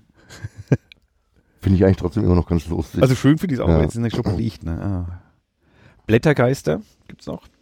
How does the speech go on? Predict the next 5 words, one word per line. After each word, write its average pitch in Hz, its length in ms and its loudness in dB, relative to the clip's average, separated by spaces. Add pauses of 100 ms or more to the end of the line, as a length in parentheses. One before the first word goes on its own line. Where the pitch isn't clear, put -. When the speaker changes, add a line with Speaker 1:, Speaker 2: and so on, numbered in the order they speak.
(760)
Speaker 2:
Weltenblättern. 117 1080 2 (1800)
Oder 85 300 -6
ganz 87 200 0
schlicht - 300 -2 (220)
Hermkes. 92 680 -2